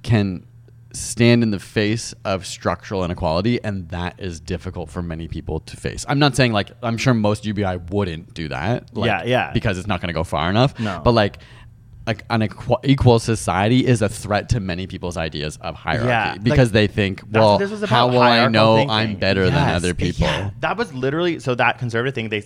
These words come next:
Speaker 2: it's like they call it hierarchical thinking, but the way they ex-, described it was always this, like, straight, like, sort of
Speaker 1: Mm.
Speaker 2: intense line between things. But there is something, I think
Speaker 1: How can you, people,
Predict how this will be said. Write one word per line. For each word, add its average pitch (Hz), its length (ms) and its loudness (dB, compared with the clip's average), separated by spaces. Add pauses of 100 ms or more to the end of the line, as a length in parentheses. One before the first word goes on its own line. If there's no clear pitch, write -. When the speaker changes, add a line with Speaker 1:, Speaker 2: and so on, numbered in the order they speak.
(100)
Speaker 2:
it's - 140 -14
like 98 180 -8
they 98 100 -8
call 90 380 -8
it 110 80 -10
hierarchical 92 880 -10
thinking, 113 640 -8 (240)
but 110 100 -6
the 104 80 -4
way 104 140 -2
they 107 100 -2
ex-, - 280 -10
described 92 580 -8
it 90 80 -8
was 98 100 -10
always 92 320 -10
this, 87 160 -16
like, 87 160 -14
straight, - 380 -12 (180)
like, 98 140 -12
sort 87 160 -10
of 76 60 -14 (180)
Speaker 1:
Mm. 95 260 -8
Speaker 2:
intense 95 540 -6
line 87 240 -12
between 90 440 -14
things. 135 380 -8 (380)
But 120 120 -2
there 123 220 0
is 131 240 0
something, 113 560 -4
I 98 140 -8
think 95 300 -8
Speaker 1:
How 156 100 6
can 165 260 6
you, 139 320 4 (920)
people, 139 480 0